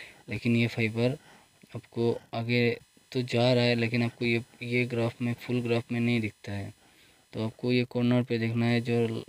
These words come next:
red line है ये फुल है कि नहीं, ये हमेशा फुल रहना चाहिए, तब जाके आपको accurate जो length है वो आपको दिख जाएगा ग्राफ में। और उसके बाद ये file है, file button में कुछ आने से इस तरह से view आता है।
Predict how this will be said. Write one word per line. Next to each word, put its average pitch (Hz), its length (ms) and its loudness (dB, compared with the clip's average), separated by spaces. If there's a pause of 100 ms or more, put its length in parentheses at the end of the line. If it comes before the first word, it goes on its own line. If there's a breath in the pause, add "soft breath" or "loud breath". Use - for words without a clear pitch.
(100)
red 117 240 -4
line 113 320 0
है 113 340 -2
ये 117 80 -2
फुल 117 400 -2
है 110 60 -2
कि 113 100 -6
नहीं, 113 240 0
ये 113 80 0
हमेशा 113 360 -2
फुल 117 280 -4
रहना 110 200 0
चाहिए, 113 200 0 (120)
तब 120 160 -4
जाके 120 240 -2
आपको 113 320 -6
accurate 123 540 -2 (600 loud breath)
जो 107 400 -2
length 113 360 0
है 120 220 0 (140)
वो 113 160 -4
आपको 113 280 -6
दिख 113 240 -2
जाएगा 107 320 -2
ग्राफ 107 380 -8
में। 117 160 -2 (1700 soft breath)
और 107 580 -4 (120)
उसके 123 280 -6
बाद 127 200 0
ये 127 140 2
file 120 420 0
है, 117 180 0 (600)
file 117 300 -6
button 117 260 -4
में 117 180 -2
कुछ 120 200 -8
आने 113 180 -4
से 117 180 -6
इस 117 160 -8
तरह 120 200 -4
से 120 120 -6
view 113 300 -2
आता 110 200 -6
है। 123 160 -4